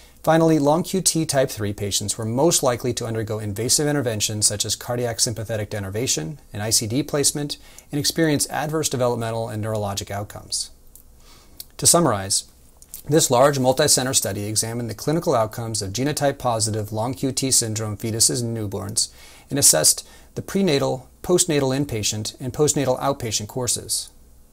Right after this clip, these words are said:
We found that patients with long Q T type three were most likely to undergo invasive interventions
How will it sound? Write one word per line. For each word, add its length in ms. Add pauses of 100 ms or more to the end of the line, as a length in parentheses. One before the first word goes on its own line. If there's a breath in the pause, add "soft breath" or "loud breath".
We 100
found 320
that 120
patients 460
with 120
long 160
Q 180
T 240
type 240
three 460 (360 loud breath)
were 100
most 360
likely 300
to 100
undergo 300
invasive 500
interventions 720